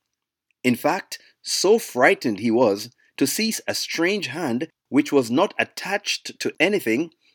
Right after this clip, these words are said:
just writing strange words on the walls of his banquet hall, that the king lost control of his bowels and messed himself in the presence of his guests.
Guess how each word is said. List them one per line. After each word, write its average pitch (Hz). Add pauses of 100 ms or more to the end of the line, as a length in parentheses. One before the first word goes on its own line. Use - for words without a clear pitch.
(140)
just 165
writing 113
strange 170
words 151
on 117
the 110
walls 156
of 117
his 113
banquet 123
hall, 143 (440)
that 143
the 135
king 190
lost 196
control 139
of 127
his 104
bowels 113
and 101
messed 123
himself 98
in 95
the 92
presence 98
of 85
his 90
guests. -